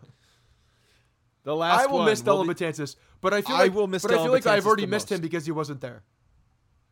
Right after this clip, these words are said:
Speaker 1: I will miss Dellin Betances the most
Speaker 2: I will miss
Speaker 1: out of
Speaker 2: Didi
Speaker 1: those three.
Speaker 2: because I like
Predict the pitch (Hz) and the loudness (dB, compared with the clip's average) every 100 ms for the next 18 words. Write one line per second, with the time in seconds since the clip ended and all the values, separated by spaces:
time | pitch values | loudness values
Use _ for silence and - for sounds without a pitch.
0 | _ 120 143 160 156 151 143 - 135 123 | _ -6 -4 -4 -4 -8 -10 -8 -8 -10
1 | 127 127 - 113 110 90 147 170 196 202 | -12 -14 -14 -18 -18 -10 -4 -2 -2 -4
2 | 196 131 175 190 196 202 196 - 196 151 | -4 -8 -8 -6 -8 -10 -12 -16 -12 -10
3 | 151 151 147 151 | -6 -4 -4 -6